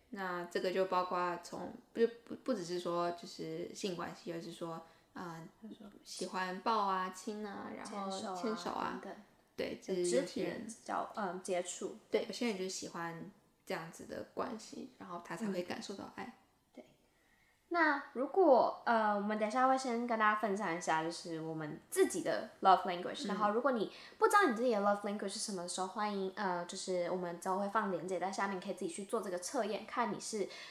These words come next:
Speaker 2: 呃，对于哪一种 language 是几 percent 的，我觉得蛮有趣的。
Speaker 1: 嗯，嗯，嗯。
Speaker 2: 嗯，好，那 Irene 你要先分享，让我猜一下好了。
Speaker 1: 好。
Speaker 2: 我觉得你的 love language 应该是 quality time 吧？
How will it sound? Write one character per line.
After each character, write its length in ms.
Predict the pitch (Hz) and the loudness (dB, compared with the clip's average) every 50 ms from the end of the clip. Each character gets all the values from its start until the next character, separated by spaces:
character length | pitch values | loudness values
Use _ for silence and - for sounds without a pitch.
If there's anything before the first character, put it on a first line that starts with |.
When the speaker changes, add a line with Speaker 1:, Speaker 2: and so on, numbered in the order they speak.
| - - | -6 0
Speaker 2:
呃， 320 | 208 196 185 175 175 175 - - - | 2 4 4 4 2 -2 -4 -8 2
对 200 | - 285 247 226 | 6 6 8 8
于 40 | 214 | 6
哪 120 | 208 196 202 | 4 2 0
一 40 | 214 | 2
种 160 | 220 208 196 | 2 2 2
language 300 | 196 196 208 208 170 180 | 2 2 2 2 2 2
是 260 | - - - 220 196 | 0 -2 -2 -2 -2
几 260 | 190 - 185 143 - | 0 0 -2 -2 -2
percent 440 | - - 151 - - - - - 185 | -4 -8 -8 -4 -4 -4 -4 -4 -8
的， 100 | - - - 220 - - _ - | -10 -12 -14 -14 -16 -18 _ -14
我 60 | 185 | -10
觉 120 | - 180 | -8 -6
得 60 | 165 160 | -6 -6
蛮 180 | 165 - - - | -6 -8 -8 -8
有 100 | - - - | -10 -10 -10
趣 240 | - - - - - | -10 -8 -8 -10 -10
的。 140 | - - - - - | -14 -16 -16 -8 -6
Speaker 1:
嗯， 220 | 226 208 190 185 - | -4 -4 -4 -6 -10
嗯， 160 | 190 185 180 - | -12 -12 -12 -12
嗯。 180 | 185 180 190 196 - | -14 -14 -16 -12 -6
Speaker 2:
嗯， 160 | 277 254 196 170 - - _ - - _ - - | -4 -4 -4 -4 -8 -14 _ -20 -20 _ -20 -20
好， 340 | - - - - 226 - - _ - | -16 -14 -14 -14 -14 -18 -20 _ -8
那 220 | 233 214 190 - - | -6 -6 -6 0 4
Irene 220 | 214 240 262 269 | 6 6 6 6
你 80 | 262 233 | 4 4
要 100 | 208 208 | 2 2
先 200 | - 220 208 202 | 2 0 -2 -2
分 120 | 196 196 | -2 -2
享， 140 | 202 180 - | -2 -2 6
让 140 | - 311 349 | 8 10 10
我 80 | 240 170 | 10 8
猜 240 | - - - 185 175 | 4 2 2 2 2
一 60 | 165 | 2
下 180 | - - - | 2 2 0
好 200 | - - - - | 0 0 -2 -6
了。 200 | - - - 214 | -4 -4 -4 -4
Speaker 1:
好。 140 | 226 226 233 - - - - - - - - - | -4 -6 -10 -14 -18 -20 -20 -20 -20 -18 -4 0
Speaker 2:
我 120 | 220 214 | 0 2
觉 160 | 202 226 220 220 | 2 2 2 4
得 180 | 277 339 370 | 6 6 8
你 80 | 330 226 | 6 6
的 300 | 202 202 180 98 - 220 | 6 4 4 2 4 6
love 280 | 226 214 226 220 - | 6 8 8 6 4
language 520 | 226 214 202 214 220 247 220 190 190 - - - | 2 0 0 0 2 2 2 2 2 0 -4 -4
应 100 | 208 202 | -2 2
该 160 | 196 190 196 | 4 4 4
是 120 | 202 - 214 | 4 0 -2
quality 540 | - - - 156 - - 196 - 202 - | 0 2 2 2 2 2 -2 -4 -8 -10
time 380 | - - - - - - 196 190 | -10 -8 -10 -10 -10 -12 -14 -14
吧？ 220 | - - - 240 | -14 -14 -16 -16